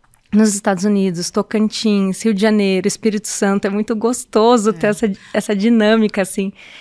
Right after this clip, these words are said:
Speaker 1: de
Speaker 2: Aten-,
Speaker 1: conhecer um
Speaker 2: atendimento,
Speaker 1: pouquinho de cada canto.
Speaker 2: atendimento online veio pra, pra melhorar,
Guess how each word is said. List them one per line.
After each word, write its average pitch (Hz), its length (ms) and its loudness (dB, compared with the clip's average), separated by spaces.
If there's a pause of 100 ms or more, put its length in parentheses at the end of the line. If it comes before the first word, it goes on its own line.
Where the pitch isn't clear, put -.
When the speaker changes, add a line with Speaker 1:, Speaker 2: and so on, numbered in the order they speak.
(180)
Speaker 1:
de 190 140 -4
Speaker 2:
Aten-, 220 160 0
Speaker 1:
conhecer 214 260 0
um 220 40 4
Speaker 2:
atendimento, 202 60 2
Speaker 1:
pouquinho 226 320 2
de 196 120 -4
cada 220 260 0
canto. 208 380 2
Speaker 2:
atendimento 214 360 -4
online 202 300 -6
veio 196 240 -4
pra, 202 320 -6
pra 190 260 -8
melhorar, 190 800 -6